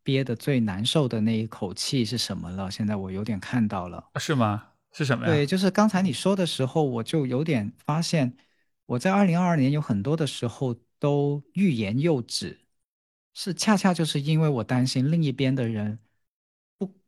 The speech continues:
Speaker 1: 敢去听我说的这些话，或者说没有那个开放度去听我说的这些话。
Speaker 2: 嗯。
Speaker 1: 但是包括今天我跟你录节目，我，我说出来了一些话嘛，我说，“啊，我终于说出来了。”
Speaker 2: <laughs> 是。
Speaker 1: 或者说，或者说我跟你说的过程中，我们用这个观点，就是你刚才说的，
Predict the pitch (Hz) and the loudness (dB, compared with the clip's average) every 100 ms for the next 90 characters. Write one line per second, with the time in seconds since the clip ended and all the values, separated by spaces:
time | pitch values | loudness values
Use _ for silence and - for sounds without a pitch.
0 | _ - 98 95 107 131 - 135 135 110 | _ -4 -4 -6 -4 -4 0 2 2 0
1 | - 120 113 107 113 117 - 123 110 120 | -2 -2 -2 -2 -2 -2 0 0 0 -2
2 | 107 107 - 113 113 180 139 135 131 - | -4 -4 -2 0 2 4 2 0 -2 0
3 | 165 175 151 - 233 226 123 - 120 135 | 2 2 0 2 2 2 0 -6 -6 -2
4 | 127 117 - 117 117 123 113 113 135 104 | 0 -2 -2 -2 -2 -2 -4 -2 -2 -2
5 | - 147 135 123 120 110 101 98 95 90 | -2 4 6 6 6 4 2 0 -6 -10
6 | - _ _ - 214 220 196 - 202 202 | -16 _ _ 2 4 4 -2 0 2 2
7 | 190 190 190 156 113 143 113 127 113 107 | 2 4 4 2 0 -2 -2 -2 -2 0
8 | 117 107 104 107 107 - 131 139 110 104 | 2 0 0 -2 0 0 0 2 2 0
9 | 98 - 98 101 95 101 98 - 110 127 | -2 -4 -4 -4 -4 -6 -6 -6 -4 -2
10 | 101 127 113 117 160 - 143 104 - - | -2 0 0 4 2 4 2 2 -6 -10
11 | - 151 120 151 117 151 151 - - _ | -4 2 4 4 2 0 -2 -8 -20 _
12 | _ 190 151 135 147 131 - 160 131 - | _ 0 2 2 0 0 2 2 2 2
13 | 185 139 147 135 117 123 123 120 110 110 | 2 2 0 0 0 2 2 2 2 0
14 | 139 127 117 107 117 123 107 110 107 107 | 0 0 -2 2 2 2 0 -4 -2 -2
15 | 104 110 104 107 | 0 -4 -4 -8